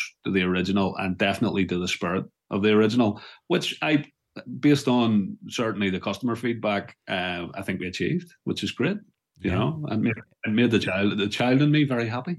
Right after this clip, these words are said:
Speaker 2: Yeah, I bet, I bet. So does it still
Speaker 1: <laughs>
Speaker 2: incorporate a, a board game, or is it purely computer now?
Speaker 1: No, it's still a board game. I,
Speaker 2: Mm.
Speaker 1: the, the hybrid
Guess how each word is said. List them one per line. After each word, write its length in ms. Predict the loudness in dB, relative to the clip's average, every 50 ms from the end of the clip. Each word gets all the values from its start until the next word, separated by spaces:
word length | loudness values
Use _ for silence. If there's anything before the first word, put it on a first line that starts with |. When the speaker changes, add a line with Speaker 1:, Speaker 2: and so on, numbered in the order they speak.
| -8
Speaker 2:
Yeah, 300 | -6 -4 -4 -4 -4 -6 -6
I 100 | -6 -6
bet, 400 | -2 0 0 2 2 0 -2 -2 -4 -6
I 80 | -6 -2
bet. 220 | -2 -2 -4 -4 -6 -4 0
So 120 | 0 0
does 220 | 2 2 0 -2 0
it 140 | 0 2 2
still 340 | 2 2 2 2 0 0 0
Speaker 1:
<laughs> 100 | 0 -2 -4 -4 -6 -4 -2
Speaker 2:
incorporate 640 | -2 -2 -2 -4 -2 0 0 0 0 -2 -4 -6 -6
a, 160 | -6 -6 -6
a 40 | -8
board 400 | -8 -6 -6 -6 -6 -6 -8 -10
game, 380 | -10 -10 -10 -10 -8 -6 -4 -4
or 80 | -2
is 80 | -4 -4
it 160 | -6 -8 _
purely 440 | -16 -14 -8 -4 -2 0 0 -2 -4
computer 520 | -4 -6 -6 -6 -4 -4 -4 -4 -4 -6 -8
now? 240 | -8 -8 -10 -12 -16 _ _ _ _ _ _ _ _ _ _ 0
Speaker 1:
No, 260 | 4 6 8 8 8 8
it's 100 | 6 4
still 180 | 2 4 6 6
a 60 | 6
board 260 | 6 6 6 6 6
game. 160 | 4 4 4 4
I, 120 | 4 4 4
Speaker 2:
Mm. 260 | 6 6 4 4 2
Speaker 1:
the, 40 | 0 -2
the 40 | -2
hybrid 280 | -2 0 0 0 -2